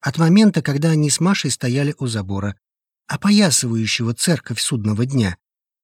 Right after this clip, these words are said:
И, и всё убыстряясь, к началу всего, началу. Он успел увидеть нии, актовый зал, лежащий в центре труп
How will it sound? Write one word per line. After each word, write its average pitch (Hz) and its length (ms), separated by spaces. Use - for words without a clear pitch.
И, 131 500
и 139 140
всё - 340
убыстряясь, 156 1120
к - 80
началу 135 580
всего, 139 640
началу. 117 760
Он 214 160
успел 185 400
увидеть 143 720
нии, 123 480
актовый 170 420
зал, 107 400
лежащий 151 520
в - 120
центре 139 560
труп 156 500